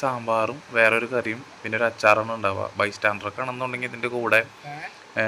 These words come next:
ഒരു ഉപ്പേരിയും കൂടി എക്സ്ട്രാ വരും. കാരണം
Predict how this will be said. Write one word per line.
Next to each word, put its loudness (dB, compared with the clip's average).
ഒരു 2
ഉപ്പേരിയും 0
കൂടി -2
എക്സ്ട്രാ 0
വരും. -2
കാരണം -4